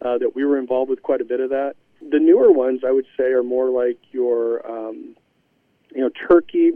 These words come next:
has got the big resort area on the, uh, Antalya coast, but now they're spreading out into other areas. Um, but it's well received, it's well regarded. Tur-, like, Turkish Golf Federation, uh, is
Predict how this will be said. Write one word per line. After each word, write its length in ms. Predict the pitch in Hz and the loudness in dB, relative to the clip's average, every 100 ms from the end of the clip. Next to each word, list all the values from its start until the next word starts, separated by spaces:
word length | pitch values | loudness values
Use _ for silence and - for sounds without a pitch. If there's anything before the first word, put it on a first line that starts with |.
| - | -2
has 120 | 135 | -10
got 240 | - 139 - | 0 0 0
the 60 | |
big 180 | 135 135 | 0 0
resort 400 | 127 113 127 131 | 0 -2 -2 0
area 280 | 131 131 131 | 0 0 -2
on 220 | 113 117 | -6 -10
the, 260 | 113 113 107 | -10 -10 -10
uh, 120 | 104 _ _ _ _ - | -14 _ _ _ _ -6
Antalya 400 | 113 131 127 113 - - | 0 0 0 -2 -2 -2
coast, 300 | 135 131 - - | 0 0 -2 -8
but 140 | 117 | -6
now 260 | 120 127 131 | -6 -4 -2
they're 180 | 127 | -4
spreading 520 | - _ 131 123 123 120 | -6 _ -6 -4 -6 -8
out 220 | 120 123 | -8 -8
into 200 | 120 117 | -6 -6
other 240 | 117 120 | -4 -4
areas. 460 | 120 120 123 123 127 _ _ _ _ _ _ _ | -2 -2 -4 -6 -10 _ _ _ _ _ _ _
Um, 600 | 113 104 104 101 104 104 - _ - - | -16 -12 -12 -10 -10 -12 -16 _ -8 0
but 100 | 156 | 2
it's 160 | 170 | 4
well 200 | - 311 | 6 6
received, 440 | 175 160 - 170 165 | 4 -2 0 0 0
it's 160 | - | -8
well 140 | 135 143 | -4 -4
regarded. 520 | 147 131 135 143 143 _ - | -4 -2 -2 -2 -4 _ -10
Tur-, 160 | 139 - | -10 -8
like, 180 | 120 | -12
Turkish 300 | - 143 - - | -8 -8 -8 -8
Golf 220 | 123 131 - | -6 -6 -6
Federation, 720 | 139 131 135 135 - 127 123 _ _ _ _ _ | -6 -4 -4 -6 -12 -12 -14 _ _ _ _ _
uh, 340 | 117 113 117 110 | -14 -10 -10 -10
is 100 | - | -10